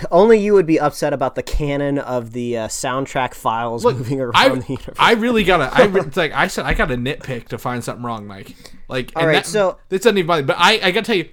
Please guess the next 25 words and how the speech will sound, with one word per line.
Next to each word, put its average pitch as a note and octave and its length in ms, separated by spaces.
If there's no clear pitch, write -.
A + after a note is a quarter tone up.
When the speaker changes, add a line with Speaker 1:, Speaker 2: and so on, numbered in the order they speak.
Speaker 2:
what F3 280
is F#3 100
your F#3 120
favorite E3+ 300
song D3+ 340
on E3+ 280
the D#3 80
movie B2+ 440
slash B2+ 280
soundtrack A#2+ 520
after C#3 280
watching A#2+ 280
the A2 60
movie? A2+ 340
Speaker 1:
Uh, D#3 200
I F3 100
think G#3 220
it's, - 280
I D#3+ 160
think F#3 200
it's - 140
still E3+ 420
the, D3 480
the, C3+ 240
the C3 360